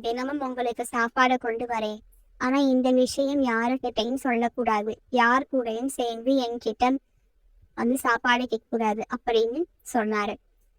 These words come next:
சிங்கம் ஒத்துக்கிடுச்சு. சிங்கத்தோட போக்கு புரியாத காகவும் நரியும் குழம்பி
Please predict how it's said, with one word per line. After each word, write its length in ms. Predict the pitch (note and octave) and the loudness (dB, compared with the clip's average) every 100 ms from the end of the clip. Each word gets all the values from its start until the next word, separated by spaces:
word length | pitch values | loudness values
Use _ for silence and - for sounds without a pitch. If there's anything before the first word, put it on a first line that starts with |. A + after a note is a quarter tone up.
| _ | _
சிங்கம் 680 | - C#4+ C#4+ C#4 D4+ C#4+ | 2 4 6 6 4 2
ஒத்துக்கிடுச்சு. 580 | A#3+ A#3 - A3+ A3+ - - _ _ - | 0 -2 0 -2 -2 -8 -10 _ _ -4
சிங்கத்தோட 800 | C4+ C4+ C#4+ - C#4 C4 C4 F#4 - _ _ _ | 0 2 0 0 0 4 4 4 -2 _ _ _
போக்கு 380 | C4 C4 C#4 C4 | 0 2 0 -2
புரியாத 520 | C4 B3 A#3 A3+ C4 | 0 0 0 0 -2
காகவும் 540 | - A3+ A3+ B3 B3+ C4+ | 2 4 4 4 2 4
நரியும் 440 | A#3 G#3+ A#3 C#4 - | 4 2 2 0 0
குழம்பி 320 | B3 B3 | 0 0